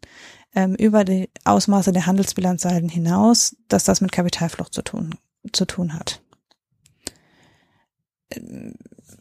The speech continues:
ein Stück weit ma-, spielen vermutlich die verschiedenen Erklärungen zusammen.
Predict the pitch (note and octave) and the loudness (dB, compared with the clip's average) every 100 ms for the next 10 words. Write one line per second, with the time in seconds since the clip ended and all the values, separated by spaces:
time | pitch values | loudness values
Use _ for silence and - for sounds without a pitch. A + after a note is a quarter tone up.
0 | _ - _ - G3+ - A3+ G#3 F#3+ - | _ -20 _ 0 2 4 4 6 4 2
1 | - _ _ - F#3 - - - - G3+ | -10 _ _ -2 0 0 -4 -6 2 2
2 | F#3 F#3 F3+ F#3 - F#3 F3+ F#3+ F#3 F3+ | 4 0 0 -4 -4 -4 -4 -2 -4 -4
3 | - F#3 F#3 F3+ F#3 F#3 F#3+ C4 | -2 -2 -2 -4 -4 0 2 0